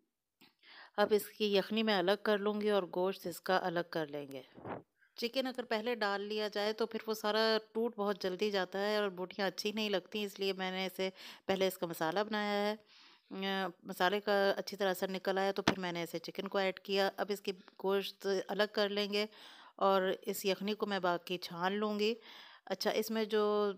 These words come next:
तेज़पात है और हरी मिर्च है वो मैं बोटियों के साथ ही रख दूँगी, ये भी चावलों में हम यूज़ करेंगे। और ये लहसुन जो है इसे मैं दबा के अच्छी तरह इसका छिलका अलग कर लूँगी और इसका लहसुन का पल्प अलग कर लूँगी, ये भी हम यूज़ करेंगे, ज़ाया कोई चीज़ नहीं करेंगे।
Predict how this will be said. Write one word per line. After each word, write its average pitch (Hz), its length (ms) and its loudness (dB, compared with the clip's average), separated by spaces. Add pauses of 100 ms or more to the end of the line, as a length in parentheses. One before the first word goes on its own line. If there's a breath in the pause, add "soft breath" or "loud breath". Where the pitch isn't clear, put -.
(420)
तेज़पात 214 640 4
है 202 180 4
और 196 140 4
हरी 185 300 0
मिर्च 208 300 -2
है 208 60 4
वो 196 160 0
मैं 196 180 -4
बोटियों 180 280 -2
के 190 100 -2
साथ 175 320 0
ही 220 40 0
रख 202 180 0
दूँगी, 196 380 -2 (1300 loud breath)
ये 190 140 4
भी 214 160 4
चावलों 196 320 2
में 202 120 -2
हम 196 140 -2
यूज़ 185 240 -2
करेंगे। 202 500 0 (1080 loud breath)
और 180 340 0
ये 185 220 0
लहसुन 196 540 -2
जो 202 120 2
है 202 240 4
इसे 196 200 -2
मैं 196 160 -6
दबा 175 300 0
के 196 140 -4
अच्छी 190 200 -6
तरह 196 180 -2
इसका 190 200 -2
छिलका 196 360 -2
अलग 190 200 -2
कर 196 140 0
लूँगी 190 240 -4
और 190 120 2
इसका 180 240 -4
लहसुन 175 320 -6
का 180 120 -4
पल्प 175 320 -2
अलग 180 180 0
कर 190 160 2
लूँगी, 196 280 -6
ये 185 180 0
भी 190 120 -4
हम 175 140 -4
यूज़ 165 240 -4
करेंगे, 190 320 -2
ज़ाया 170 280 2
कोई 190 220 0
चीज़ 208 260 -2
नहीं 214 160 0
करेंगे। 208 440 2